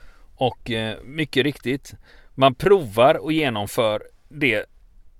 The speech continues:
anfallet så som Schwarzkopf har föreslagit. Att man kör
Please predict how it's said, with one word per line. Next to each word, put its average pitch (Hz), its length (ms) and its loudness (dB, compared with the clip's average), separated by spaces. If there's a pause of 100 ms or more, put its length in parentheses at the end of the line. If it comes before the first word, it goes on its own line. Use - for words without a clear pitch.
(120)
anfallet 107 760 -2
så 120 240 -6
som 104 160 -10
Schwarzkopf 101 680 -8
har 92 360 -6 (160)
föreslagit. 110 840 -4 (420)
Att - 180 -12
man 95 160 -8
kör 120 400 -2